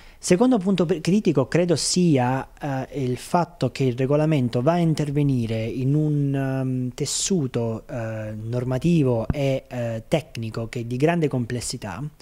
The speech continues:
che mette in difficoltà anche i paesi più evoluti giuridicamente, anche dal pu-, dal punto di vista dell'applicazione delle regole, penso agli Stati Uniti, penso all'Inghilterra, e nel cui te-,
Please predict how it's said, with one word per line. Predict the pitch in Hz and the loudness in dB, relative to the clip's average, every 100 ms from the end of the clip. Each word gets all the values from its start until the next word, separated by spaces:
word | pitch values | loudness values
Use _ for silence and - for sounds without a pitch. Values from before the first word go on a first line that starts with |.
| - - - - - - - - - | -20 -20 -20 -20 -20 -20 -20 -18 0
che | 143 | 4
mette | 160 165 | 4 2
in | 147 | 0
difficoltà | 131 147 143 131 170 151 - - - - - - - | 0 2 2 4 2 2 -2 -12 -20 -20 -20 -18 -10
anche | - 147 143 | -4 -2 0
i | |
paesi | 139 131 127 | 0 0 0
più | - | 0
evoluti | 123 123 151 139 120 | 2 4 4 4 0
giuridicamente, | 120 113 117 117 113 110 107 110 | -2 -2 -2 -4 -4 -4 -6 -8
anche | 107 117 | -10 -8
dal | 107 | -10
pu-, | - | -10
dal | 117 110 | -10 -10
punto | 120 113 | -8 -8
di | 113 | -8
vista | 110 110 | -8 -8
dell'applicazione | 107 - 117 113 - 131 | -10 -10 -10 -8 -6 -6
delle | 110 101 | -6 -8
regole, | 110 113 101 104 | -10 -10 -8 -8
penso | 107 107 | -8 -8
agli | 107 104 | -8 -10
Stati | 123 117 | -10 -6
Uniti, | 120 117 | -6 -6
penso | 110 107 110 | -10 -10 -10
all'Inghilterra, | 107 107 110 - 104 - 131 151 - - - - | -10 -10 -12 -12 -14 -10 -8 -10 -12 -16 -18 -4
e | 220 196 190 - | 2 2 2 -2
nel | 170 160 170 165 | 2 4 4 2
cui | - 254 247 | 0 2 4
te-, | - | 2